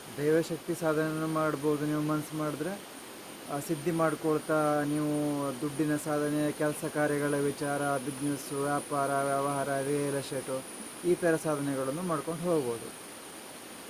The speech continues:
ಈಗ ನಮ್ಮ ದಿನಚರಿ ಬಗ್ಗೆ ನಿಮಗೆ ತಿಳಿಸ್ಕೊಡೋಕೆ ಶುರು ಮಾಡ್ತೇನೆ.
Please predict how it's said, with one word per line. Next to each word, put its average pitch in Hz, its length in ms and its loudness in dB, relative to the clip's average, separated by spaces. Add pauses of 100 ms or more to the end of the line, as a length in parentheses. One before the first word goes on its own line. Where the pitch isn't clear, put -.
(460)
ಈಗ 156 80 0
ನಮ್ಮ 160 380 2
ದಿನಚರಿ 165 500 2
ಬಗ್ಗೆ 139 320 0
ನಿಮಗೆ 139 580 2
ತಿಳಿಸ್ಕೊಡೋಕೆ 135 560 -4
ಶುರು 208 140 0
ಮಾಡ್ತೇನೆ. 120 440 -4